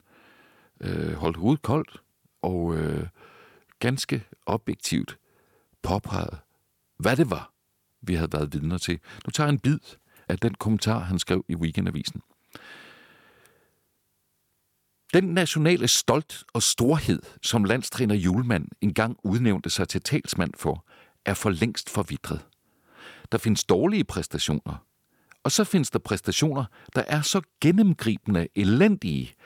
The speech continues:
at nogen straks må påtage sig det fulde ansvar. Men det danske landshold er først og fremmest blevet en undskyldning for sig selv. Det eneste gode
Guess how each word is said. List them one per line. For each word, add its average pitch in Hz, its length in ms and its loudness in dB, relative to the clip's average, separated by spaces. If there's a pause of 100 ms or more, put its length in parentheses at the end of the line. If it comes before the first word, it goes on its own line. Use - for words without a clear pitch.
(320)
at 98 140 -2
nogen 127 280 4
straks - 640 -2
må 127 80 2
påtage - 480 -2
sig 76 200 -2
det 85 120 0
fulde 107 320 2
ansvar. - 500 -4 (960)
Men 147 140 2
det 165 120 2
danske 175 280 2
landshold 87 500 0 (320)
er 143 100 2
først 165 340 0
og - 60 2
fremmest 92 380 -2
blevet 92 140 2
en 92 100 -2
undskyldning 92 560 0
for 80 100 -4
sig - 180 -6
selv. - 240 -4 (1040)
Det 90 160 4
eneste 185 240 2
gode 143 420 4